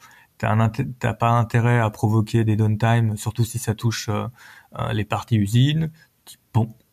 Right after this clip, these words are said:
bon, bon. Euh, donc ça, c'était, c'est la complexité. Et du coup, j'ai fini par, euh, traiter ça de deux manières. Bon, la partie analyse log, euh, j'ai aussi déployé un E D R pour me faciliter la vie.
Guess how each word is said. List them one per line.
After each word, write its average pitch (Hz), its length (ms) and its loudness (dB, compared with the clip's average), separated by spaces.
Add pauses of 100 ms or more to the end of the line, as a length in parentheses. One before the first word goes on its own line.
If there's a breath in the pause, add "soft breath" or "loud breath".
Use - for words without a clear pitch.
(220)
bon, 117 240 -4
bon. - 180 -6 (1160 loud breath)
Euh, 110 380 -2
donc 107 160 -2
ça, 147 120 -2
c'était, 120 640 2
c'est 123 200 0
la 117 160 2
complexité. 127 960 0
Et 123 40 6
du 113 180 4
coup, 151 220 -2
j'ai 127 280 4
fini 123 320 4
par, 113 280 2
euh, 104 460 0 (840 soft breath)
traiter 127 240 2
ça 127 160 2
de 120 60 4
deux 120 100 6
manières. 127 360 6
Bon, 120 120 6
la 113 100 4
partie 117 280 0
analyse 120 280 4
log, 120 400 4
euh, 107 260 0
j'ai 107 140 0
aussi 107 240 0
déployé 113 300 0
un 113 140 4
E - 20 2
D 110 180 4
R 113 140 0
pour 107 140 -6
me 104 100 -2
faciliter 104 480 -4
la 107 100 2
vie. 143 340 2